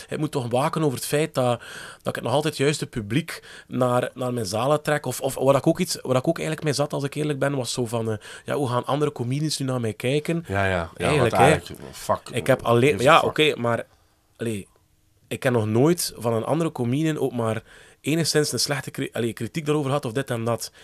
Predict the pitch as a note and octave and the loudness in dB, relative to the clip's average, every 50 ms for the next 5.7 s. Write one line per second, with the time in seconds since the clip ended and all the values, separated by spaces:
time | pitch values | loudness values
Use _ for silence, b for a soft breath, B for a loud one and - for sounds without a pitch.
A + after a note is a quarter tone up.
0 | B B B B B B B B _ _ _ - A#2+ A#2 B2 B2+ B2 A#2 - - | B B B B B B B B _ _ _ -4 -2 2 4 4 4 4 2 2
1 | G3 E3+ E3+ E3 - C#3+ B2+ A#2+ - C#3+ D#3+ E3+ E3 - B2 B2+ - - - D3 | 2 0 0 0 0 -2 -2 -2 -2 -2 -2 -2 -2 0 0 0 0 0 0 0
2 | D3+ B2+ B2+ B2+ B2+ - - - - - C3+ C#3 - - F3 - A#2+ B2+ A#2 G#2+ | 0 0 0 0 0 -2 -2 -4 -4 -2 -2 -2 -2 -4 -4 0 0 0 0 0
3 | G2+ C3 A2+ B2 C3 A#2+ - - - D3 - C3 A#2+ - - B2 C3 B2+ A#2 A2+ | 0 -2 0 2 0 0 0 -2 -4 -4 -4 -4 -4 -4 -4 -2 -2 0 0 0
4 | C3 D3+ D3 B B B B B B B B B B - A2 G2 G#2 G2 G2 A2+ | -2 -4 -6 B B B B B B B B B B -4 -2 -2 -2 -2 -2 0
5 | C3 C#3 C#3+ D3+ D3 - B2+ A#2+ - B2 A2+ A2 A#2+ | 2 2 2 0 0 -2 -4 -2 0 0 0 0 -2